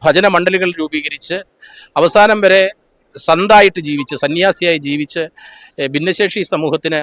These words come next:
ആത്മവിശ്വാസം പകർന്ന ഭാരതീയനായിട്ടുള്ള, ഏ, ആളാണ് സന്ത് സൂർദാസ്. അദ്ദേഹത്തിൻ്റെ പേരിലാണ് ഈ പദ്ധതി, ഈ ഒരു പരിപാടി നമ്മൾ ഭാരതമൊട്ടുക്ക്, കേരളമൊട്ടുക്ക് ആചരിക്കുന്നത്. ഏ, പതിനാല് ജില്ലകളിലായിട്ട് ഏതാണ്ട്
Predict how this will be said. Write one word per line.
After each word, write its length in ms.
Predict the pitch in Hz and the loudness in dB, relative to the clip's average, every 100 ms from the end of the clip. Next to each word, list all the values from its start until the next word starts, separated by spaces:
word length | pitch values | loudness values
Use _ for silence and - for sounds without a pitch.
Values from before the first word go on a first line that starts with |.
| 123 | -2
ആത്മവിശ്വാസം 640 | 139 - 170 - 165 175 151 | -4 -4 -6 -2 -2 -2 -2
പകർന്ന 280 | 147 143 143 143 - | -2 -2 -4 -6 -2
ഭാരതീയനായിട്ടുള്ള, 880 | 127 151 160 165 156 147 143 139 151 - _ - - - _ - | 0 0 0 -2 -2 -4 -6 -6 -6 -8 _ -20 -20 -20 _ -8
ഏ, 40 | 127 123 120 123 131 | -4 -2 -4 -4 0
ആളാണ് 340 | 143 139 139 139 - - | 2 2 -2 -8 -14 -10
സന്ത് 240 | 135 135 131 | -8 -6 -8
സൂർദാസ്. 420 | 127 123 139 160 - - - - | -10 -4 -4 -6 -12 -20 -16 -4
അദ്ദേഹത്തിൻ്റെ 540 | 143 180 196 196 196 202 185 - | 0 2 0 -2 -2 -2 -2 -2
പേരിലാണ് 500 | 165 175 160 151 156 165 _ _ _ 143 | -2 2 2 2 -2 -6 _ _ _ -4
ഈ 20 | 147 151 143 _ _ _ 143 | -2 -4 -8 _ _ _ -6
പദ്ധതി, 360 | 139 147 160 175 _ 147 | -4 -4 -4 -6 _ -6
ഈ 20 | 160 | -4
ഒരു 80 | 151 | -4
പരിപാടി 420 | 131 139 147 156 170 - | -4 0 0 0 -6 -8
നമ്മൾ 160 | 139 139 123 | -8 -6 -2
ഭാരതമൊട്ടുക്ക്, 640 | 131 143 139 - 135 175 190 - _ | -2 -2 -6 -10 -8 -8 -8 -14 _
കേരളമൊട്ടുക്ക് 640 | 135 147 147 131 143 135 143 123 | -4 0 -2 -4 -6 -6 -6 -2
ആചരിക്കുന്നത്. 540 | 127 135 131 139 143 220 - _ - - - _ - | -2 -4 -6 -6 -6 -6 -12 _ -20 -20 -20 _ -8
ഏ, 40 | 131 127 123 123 123 123 - | -4 -2 -2 -4 -4 -6 -4
പതിനാല് 340 | 143 156 156 151 | -2 0 0 -2
ജില്ലകളിലായിട്ട് 640 | 147 151 156 151 151 156 151 - - - 139 | -6 -4 0 0 0 -4 -8 -10 -20 -8 -2
ഏതാണ്ട് 300 | 147 151 | 0 0